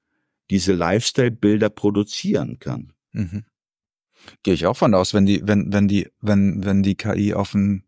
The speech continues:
Speaker 2: auf genug Futter zugreifen kann, ist das ja eine Sache von Sekunden, ne? Ja.
Speaker 1: Früher war das Problem bei, ja,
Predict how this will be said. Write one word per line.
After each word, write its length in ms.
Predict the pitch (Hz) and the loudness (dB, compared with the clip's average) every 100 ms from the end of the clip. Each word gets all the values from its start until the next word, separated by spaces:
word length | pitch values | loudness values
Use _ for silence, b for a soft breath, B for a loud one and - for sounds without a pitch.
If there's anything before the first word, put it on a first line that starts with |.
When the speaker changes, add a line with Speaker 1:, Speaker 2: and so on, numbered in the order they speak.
| _ - | _ -12
Speaker 2:
auf 240 | 101 - | -12 0
genug 260 | 107 110 - | 2 2 2
Futter 380 | - 120 127 | -2 0 0
zugreifen 540 | - 139 - 127 - 127 | 0 0 2 -2 0 -2
kann, 360 | 131 135 139 - _ b b b b b b _ | 0 0 -2 -10 _ b b b b b b _
ist 120 | - 101 | -10 -8
das 100 | 98 | -4
ja 120 | 95 | -2
eine 200 | 95 92 | -2 -4
Sache 260 | - 98 | -6 -8
von 200 | 95 104 | -6 -6
Sekunden, 480 | 95 - 131 - 95 | -6 -8 -8 -8 -10
ne? 160 | 101 113 - | -10 -14 -14
Ja. 80 | 104 | -8
Speaker 1:
Früher 380 | - 123 139 | 2 4 4
war 100 | 147 | 2
das 160 | 139 143 | 0 0
Problem 460 | - 127 127 123 131 | 0 0 2 4 4
bei, 140 | 117 | 4
ja, 240 | 113 107 | 2 2